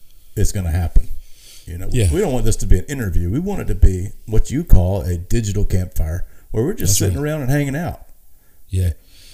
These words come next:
Speaker 2: Sean gave the, you know, he gave the greatest compliment. I think he's like, "Man, you guys are easy to talk to."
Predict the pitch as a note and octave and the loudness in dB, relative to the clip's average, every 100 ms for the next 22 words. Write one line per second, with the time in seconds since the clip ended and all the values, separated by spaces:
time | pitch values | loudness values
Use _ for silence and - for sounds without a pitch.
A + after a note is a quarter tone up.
0 | - - - - - C3+ B2 A#2 G2+ G2 | -20 -20 -20 -10 -4 -2 0 2 2 0
1 | A2 A2 F#2 F2 A2+ G#2+ G2 F2 F2+ E2+ | 0 0 0 -2 -2 0 0 0 0 0
2 | - F#2+ F2 F2+ E2+ D#2+ E2+ F#2+ F2+ F#2 | 0 -2 0 0 -2 -2 -2 -2 0 0
3 | E2+ F#2+ F#2+ G#2 G2 F#2+ F#2 F2+ F#2+ F#2+ | -2 2 2 2 2 2 2 2 0 0
4 | F#2 - F2+ F2 F2+ E2+ | -2 -2 -2 -2 -4 -4